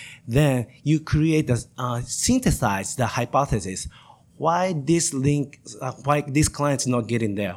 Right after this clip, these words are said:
What kind of link is missing? In that, in order to help these clients. So you create a, your hypothesis, so that creating the progression of the treatment, you know, from the, um, open chain to maybe supine to, like, half kneeling, standing,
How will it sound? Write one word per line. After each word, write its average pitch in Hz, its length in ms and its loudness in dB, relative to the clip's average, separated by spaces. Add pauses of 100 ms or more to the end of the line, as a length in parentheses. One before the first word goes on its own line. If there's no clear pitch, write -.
(100)
What 165 240 0
kind 202 300 -2
of 127 180 0
link 139 400 2
is 120 220 -6
missing? 117 480 -2 (360)
In 117 200 -4
that, 117 260 0
in 127 200 2
order 120 240 2
to 113 120 -4
help 107 280 0
these 110 180 -6
clients. 107 440 -8 (240)
So - 140 -2
you 185 160 0
create 226 360 0
a, 120 80 2
your 120 220 2
hypothesis, 127 840 -2 (160)
so 127 220 2
that 127 360 2 (100)
creating 147 520 6
the 110 120 4
progression 135 640 2
of 98 60 -6
the 104 60 -8
treatment, 110 640 -6 (400)
you 127 120 2
know, 117 140 2
from 120 320 2
the, 117 300 0
um, 117 240 0 (220)
open 127 300 2
chain 123 360 0
to 113 60 -8
maybe 110 240 -4
supine 123 640 -2
to, 117 220 0
like, 113 140 0
half 123 340 -4
kneeling, 120 340 -4
standing, 113 500 -4